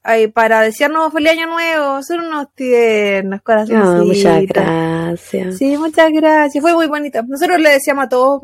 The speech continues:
Speaker 1: eh, un fel-, muy feliz año nuevo, qué sé yo, y todas esas cosas, porque ya está, está, eso, eh, estábamos en el pasado, ahora estamos en el futuro. Y me lanzo. Déjame abrir esta cuestión, porque tú caché que siempre la tengo desconfigurada.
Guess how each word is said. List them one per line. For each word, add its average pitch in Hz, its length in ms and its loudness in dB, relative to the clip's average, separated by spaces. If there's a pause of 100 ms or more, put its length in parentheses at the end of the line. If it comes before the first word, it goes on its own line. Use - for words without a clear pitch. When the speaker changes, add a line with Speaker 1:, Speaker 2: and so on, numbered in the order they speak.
Speaker 1:
eh, 226 300 4
un 226 120 -6
fel-, 226 260 -10
muy 240 220 -2
feliz 214 320 -10
año - 180 -14
nuevo, - 200 -12
qué 220 80 -12
sé 208 140 -6
yo, - 100 -8
y - 40 -10
todas - 160 -10
esas 220 80 -12
cosas, 262 220 0
porque 240 180 0
ya 220 60 2
está, 226 260 0
está, - 180 -4
eso, 247 180 4 (160)
eh, 214 120 -6 (200)
estábamos 220 320 0
en - 40 -2
el - 60 -6
pasado, 226 280 -4
ahora - 80 -2
estamos 220 200 -6
en - 40 -6
el - 40 -12
futuro. - 300 -20 (1800)
Y 311 1500 2
me 233 100 0
lanzo. 247 380 0
Déjame 277 240 -4
abrir 277 140 -4
esta 285 140 -4
cuestión, 247 280 -4
porque 214 200 -2
tú 233 80 -6
caché 240 240 -4
que 233 100 -8
siempre 247 240 0
la 233 60 2
tengo 240 200 4
desconfigurada. - 560 -8